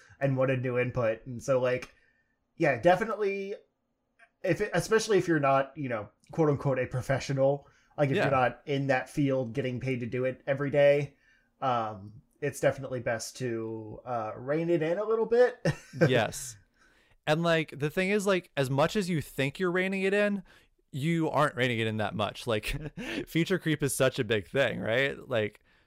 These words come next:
Speaker 2: I'm sure you saw
Speaker 1: Mm-hmm.
Speaker 2: that happen with your, with, uh, with Matt's game, Book of Madura, that, like, you can start something small and you'll have cool ideas and you will implement them.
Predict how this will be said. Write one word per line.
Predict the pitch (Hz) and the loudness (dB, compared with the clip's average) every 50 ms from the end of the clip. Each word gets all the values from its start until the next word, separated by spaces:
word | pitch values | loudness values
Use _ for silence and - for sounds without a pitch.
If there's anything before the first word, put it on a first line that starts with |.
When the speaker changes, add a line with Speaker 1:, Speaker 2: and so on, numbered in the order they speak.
| _ _ _ | _ _ _
Speaker 2:
I'm | 131 135 131 | -2 -2 0
sure | - 151 147 | 2 0 2
you | 143 139 135 127 | 2 2 0 0
saw | 127 143 123 | 2 2 2
Speaker 1:
Mm-hmm. | 120 117 | 4 2
Speaker 2:
that | 117 113 107 | 2 0 2
happen | 113 113 113 - 120 110 | 0 0 0 -2 -6 -6
with | 107 101 | -6 -6
your, | 110 107 113 | -8 -10 -6
with, | 131 123 113 107 - - - | -2 -2 -2 -2 -2 -4 -4
uh, | 127 110 107 104 104 | 0 2 2 2 2
with | 113 110 104 | 0 -4 -4
Matt's | - 110 117 143 - - | -2 0 0 0 -2 -4
game, | - 117 104 104 104 | -4 -4 -4 -2 -4
Book | 107 110 - | -4 -6 -6
of | 120 110 | -6 -6
Madura, | 107 101 95 92 123 131 110 101 101 | -6 -6 -4 0 0 0 0 0 -2
that, | 104 104 - 117 | -4 -6 -6 -4
like, | 117 104 101 104 - _ _ _ _ _ - - _ _ _ | -4 -4 -4 -6 -8 _ _ _ _ _ -20 -20 _ _ _
you | - 147 139 170 | -4 -2 -2 0
can | - 196 170 | 2 0 0
start | - - - 160 160 190 175 | 0 0 2 2 2 2 2
something | - 165 143 139 127 113 | 0 -2 -2 -2 -4 -4
small | - - 147 156 151 135 120 110 | -2 0 4 6 6 6 4 2
and | 113 117 120 | 0 -2 -2
you'll | 147 180 170 | -2 -2 -4
have | 131 110 117 110 110 123 131 - | -6 -6 -4 -2 -2 -2 -2 -6
cool | - - 143 131 | -8 -4 -2 -2
ideas | 120 113 101 110 110 113 110 101 | 0 0 0 0 2 2 0 0
and | 107 101 98 | -2 -6 -4
you | 98 110 104 | -6 -4 -2
will | 113 113 107 | -2 -2 -2
implement | 107 107 104 101 107 107 104 - - _ | -2 -4 -6 -8 -8 -8 -8 -12 -12 _
them. | 117 - - - | -16 -14 -14 -16